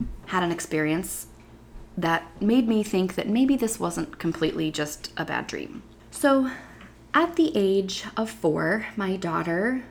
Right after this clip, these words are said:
uh, was sleeping in her room. Uh, she shared a room with her brother at the time. And Eloise, my daughter, was four, and Calvin, my son, was two.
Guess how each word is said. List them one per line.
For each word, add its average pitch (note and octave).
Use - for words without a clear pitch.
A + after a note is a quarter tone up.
uh, F3
was F3
sleeping F#3+
in F3
her F#3
room. E3+
Uh, E3+
she F#3+
shared G3+
a A3
room F#3+
with F3+
her A3+
brother E3+
at E3
the E3+
time. F3
And F3
Eloise, A3
my F#3+
daughter, E3+
was G3
four, F3
and E3+
Calvin, F3+
my D#3+
son, D#3+
was F3+
two. -